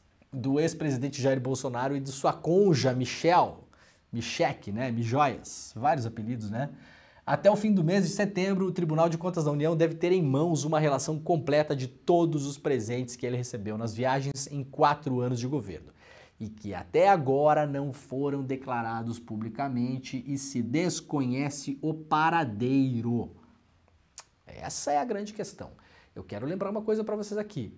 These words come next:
Nós trouxemos, né, nós, este programa recuperou, porque memória também é com a gente aqui. A gente é bom de memória da imprensa. Ninguém mais lembrava de uma entrevista que o Bolsonaro tinha dado para a C N N em março.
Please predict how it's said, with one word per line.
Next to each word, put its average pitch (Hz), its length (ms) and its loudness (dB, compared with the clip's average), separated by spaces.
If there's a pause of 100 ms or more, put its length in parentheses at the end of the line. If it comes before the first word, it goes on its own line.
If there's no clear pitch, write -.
(260)
Nós 117 440 -2
trouxemos, 160 1040 -6 (360)
né, 147 460 -4
nós, 135 640 -2
este 254 440 -2
programa 139 600 2
recuperou, 147 920 -4 (500)
porque 127 260 -6
memória 139 540 0
também 143 380 -4
é 156 40 -6
com 160 120 -8
a 160 80 0
gente 131 300 -4
aqui. - 180 -14
A 90 60 -10
gente 117 260 -10
é 143 40 -4
bom 139 340 -2
de 180 140 0
memória 135 360 -2
da 139 80 -6
imprensa. 92 500 -12
Ninguém 135 460 -4
mais 202 240 -2
lembrava 131 540 -2
de 120 100 -6
uma 127 80 -6
entrevista 120 460 -6
que - 100 -8
o 123 40 -6
Bolsonaro 113 440 -6
tinha 117 220 -10
dado 110 240 -8
para 104 220 -8
a - 40 -10
C - 200 -6
N 107 420 -6
N 113 200 -6
em 143 40 -8
março. 110 640 -8